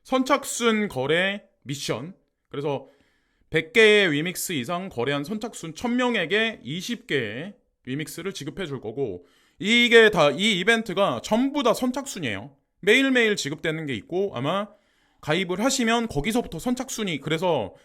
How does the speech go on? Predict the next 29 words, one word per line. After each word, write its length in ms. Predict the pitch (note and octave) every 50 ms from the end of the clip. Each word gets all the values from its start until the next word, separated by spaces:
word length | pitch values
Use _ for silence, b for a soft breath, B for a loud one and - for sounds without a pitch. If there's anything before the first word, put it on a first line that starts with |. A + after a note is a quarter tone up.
| b b
가입을 480 | b - D3 F#3 G#3+ A#3 A#3 A#3+ G#3+ D#3+
아마 300 | C3 C#3 D3+ D#3 D#3 G#3
빨리 280 | A3+ B3+ C#4 C#4 C4+
하시는 360 | C4 B3+ B3 B3+ A3+ G#3+ G3+
게 100 | F#3+ E3+
좋을 320 | - - A#2+ C#3 F3 F#3 F3+
거라고 320 | - F#3+ D#3+ C3+ A#2+ A#2+
이제 140 | A2 G2+ A2+
전 160 | G#2+ A2+ A#2
생각을 380 | A#2 D3 G3 F#3+ F#3+ D3+ C#3 F3
해요. 300 | F3+ C3 G2+ - D3+ - b b b b b b b b b b
지금은 800 | b - F3+ F#3 G#3 G#3+ G#3+ G#3 G#3 G3+ G3 G3 F#3+ F3+ D#3+ - C#3+
이천 320 | D#3+ - - - A#3 F#3+
몇백 320 | C#3+ C3+ C3+ - G3+ F#3+
원의 600 | F#3 F3+ F3 D#3+ D#3 D3 C#3+ C3 A#2+ G#2+ G2+ F#2+ - - _ _ _ -
위믹스지만 880 | - D#3 F#3 G3 - - - E3+ D3+ B2+ C3+ C3 B2 B2 B2+ C3 - -
누가 240 | D#3 F#3+ G3+ G#3
알겠어요? 540 | F3 D3 C#3 D3 C#3 - C#3+ A2+ G#2+ F#2 - _ -
그게 320 | - C3+ B2 A#2+ G#2+ A2 - _ _
어느 240 | - C3 C#3+ D#3+ D#3+
순간 360 | C#3 C#3+ D3 B2+ B2+ A2+ G#2+ G#2+ b b b b b
개당 340 | - C3+ C3+ C#3+ B2+ A2 - -
이만 280 | C#3+ D#3 D#3 D3+ C#3+
원이 160 | C#3 B2+ A#2+
갈지. 320 | G#2+ G#2+ A2 G#2 - F#2+ F#2 _ _ -
그건 180 | - D3 C3
아무도 560 | A#2+ C3+ D3+ F3 F3+ E3+ C3+ C3+ A2 - - _ _ _ _ _ _
장-, 240 | _ - D3 D#3 - _ -
예? 160 | B2 B2 C#3